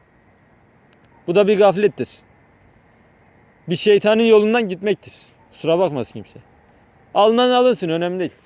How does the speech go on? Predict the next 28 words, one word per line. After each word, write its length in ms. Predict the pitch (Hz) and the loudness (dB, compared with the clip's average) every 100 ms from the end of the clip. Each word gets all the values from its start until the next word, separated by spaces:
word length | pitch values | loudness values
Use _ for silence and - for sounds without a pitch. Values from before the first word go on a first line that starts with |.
| _ | _
Herkes 320 | - 185 202 | -2 0 2
haddini 280 | 202 160 196 | 2 2 2
bilecek 360 | 190 196 190 - | 4 4 0 -2
yani. 200 | 107 90 _ _ _ | -12 -14 _ _ _
Makam 340 | 180 180 214 208 | -2 0 2 2
mevkin 440 | 214 185 220 214 | 0 0 -2 0
ne 100 | 226 | 2
olursa 340 | 214 180 240 | 2 2 -2
olsun, 340 | 214 190 - 113 | 0 -2 -4 -10
fark 240 | 151 143 | -6 -4
etmez. 400 | 156 131 110 - _ _ _ _ _ _ _ _ _ _ _ | -6 -8 -16 -20 _ _ _ _ _ _ _ _ _ _ _
Böyle 260 | 202 240 220 | 2 4 2
tarihi 440 | 208 214 226 226 | 2 2 2 -2
kendi 260 | 175 220 226 | -2 -2 -2
menfaatine 600 | 214 202 - 190 175 208 | -2 -4 0 -2 0 2
yorumlayanlar. 640 | 190 185 180 170 170 135 - _ _ _ _ _ _ _ _ _ _ | 4 4 2 0 -2 -6 -8 _ _ _ _ _ _ _ _ _ _
Kendi 320 | - 233 262 | 0 0 0
keyfine 480 | 202 240 220 247 254 | 2 2 2 0 0
göre, 360 | 220 180 226 208 | 2 2 0 -2
kendi 680 | 214 226 226 240 226 175 - - - 170 | -4 -2 0 0 0 -4 -14 -20 -14 -6
cebi 300 | 151 208 233 | 0 2 2
nasıl 300 | 247 208 208 | 0 -2 0
doluyorsa 380 | 214 214 202 247 | 0 0 0 0
ona 240 | 233 233 | -2 -2
göre 240 | 214 214 220 | 2 4 6
yorumlayan 460 | 214 214 214 220 | 4 2 0 0
cahiller 440 | 190 214 208 185 | 2 2 2 0
var. 100 | 113 | -4